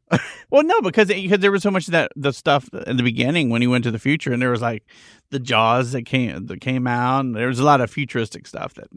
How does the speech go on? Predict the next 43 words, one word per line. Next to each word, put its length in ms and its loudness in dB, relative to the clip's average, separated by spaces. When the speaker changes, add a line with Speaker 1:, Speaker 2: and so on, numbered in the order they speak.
Speaker 2:
like, 240 -18
with 120 -20
the 80 -20
fa-, 260 -20
effects. 500 -16
Speaker 1:
Yeah. 300 0
This 160 2
is 80 2
also 220 4
the 80 0
year, 240 2
uh, 100 0
Denzel 460 0
won 160 -4
his 180 -6
Oscar 280 -6
for 100 -14
Glory. 400 -14
So, 260 -16
um, 400 2
okay. 320 0
Nineteen 680 0
ninety-five. 680 0
So 140 0
these 200 2
are 40 2
the 60 2
films 260 0
from 140 -2
ninety-four. 600 -4
This 120 4
is 40 0
another 280 4
pretty 220 -4
good 140 -8
year, 140 -6
too. 360 -4
Uh, 140 2
the 100 2
nominees 540 2
were 500 -2
Forrest 420 0
Gump, 340 -4